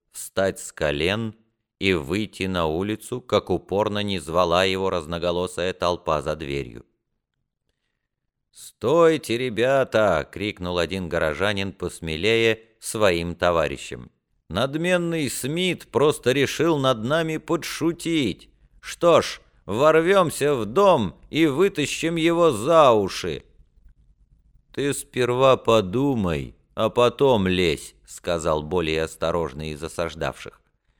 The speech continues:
"Кто силком ворвётся к Генри Гоу, когда он заперся, войдёт в его дом целым и невредимым,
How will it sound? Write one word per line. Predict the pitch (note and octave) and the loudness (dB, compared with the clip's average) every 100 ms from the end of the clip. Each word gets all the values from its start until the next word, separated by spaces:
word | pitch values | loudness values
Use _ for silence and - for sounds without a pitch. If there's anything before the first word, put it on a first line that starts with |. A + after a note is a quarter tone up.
| _ _ _ | _ _ _
"Кто | - - C3+ | -20 0 2
силком | D3 - C3 B2 - C3 D#3+ D3 | 2 2 0 0 0 0 2 4
ворвётся | A2 G#2 F#2+ C#3 - - G#2 | 4 6 2 0 0 -2 -2
к | C#2 | -2
Генри | F#2+ C3+ C3 G2 | -2 -2 0 0
Гоу, | D#2+ C2 G#2+ C3+ C3 F#2+ | 0 0 2 4 2 2
когда | G2 E2+ D#2 A#2 | 0 0 2 2
он | A2+ G2 | 2 -2
заперся, | D#2 E2+ F2 D#2 D2 - C#3+ D#3 F#2+ - _ _ _ - | -2 -2 -2 -4 -6 -2 4 4 4 -4 _ _ _ -10
войдёт | D#2 A2+ G#2 E2 C3 D3 | -2 0 0 2 0 0
в | A2 | -2
его | C3+ D#3 D3 | 0 2 2
дом | B2+ B2 C#3+ D3 | 4 4 4 0
целым | - B2 A#2+ B2 C3+ | -2 2 4 2 0
и | D3 | -2
невредимым, | E3 E3+ F#3+ D#3+ A2+ D#2+ D2 C#2 | -2 -2 -2 0 0 0 -4 -10